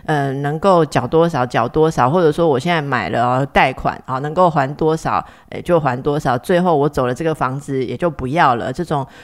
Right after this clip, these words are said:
听说叫做以屋防老，哦，以屋防老其实有一段时间了，可是有人没跟上，就是写信给我的听众朋友说是跟这个很老的同学聚会的时候，怎么发现大家在住新房子，哈，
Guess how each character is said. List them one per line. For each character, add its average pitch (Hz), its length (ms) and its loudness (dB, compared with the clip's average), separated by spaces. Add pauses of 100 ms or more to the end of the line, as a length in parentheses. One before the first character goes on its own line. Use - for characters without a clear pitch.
(120)
听 202 180 2
说 202 100 2
叫 196 160 0
做 190 220 0
以 143 220 -4
屋 220 280 -2
防 170 440 -4
老， 135 220 0
哦， 147 280 -8
以 214 100 -6
屋 277 140 -4
防 214 240 0
老 190 260 4 (120)
其 233 100 -4
实 254 100 -2
有 196 80 4
一 143 80 0
段 180 240 0
时 160 240 -8
间 160 220 -4
了， 156 80 -2
可 165 100 -4
是 247 100 -4
有 170 120 4
人 135 160 -4
没 151 180 -6
跟 180 300 -4
上， 170 260 0 (240)
就 277 140 -4
是 262 340 2
写 190 220 -2
信 254 240 -4
给 202 100 2
我 190 140 2
的 170 100 2
听 214 200 0
众 208 180 0
朋 185 100 -2
友 170 160 -4
说 190 220 -4
是 202 200 0 (280)
跟 226 220 0
这 220 100 -2
个 190 160 0
很 170 280 -4
老 139 200 4
的 139 160 -4
同 160 240 -2
学 165 240 0
聚 185 260 -4
会 180 220 2
的 147 160 2
时 147 220 -6
候， 180 200 2 (200)
怎 214 100 0
么 277 100 0
发 277 200 0
现 269 200 -4
大 226 160 2
家 214 160 0
在 220 140 2
住 214 240 -2
新 190 320 -4
房 139 300 0
子， 143 280 -8
哈， 131 240 -2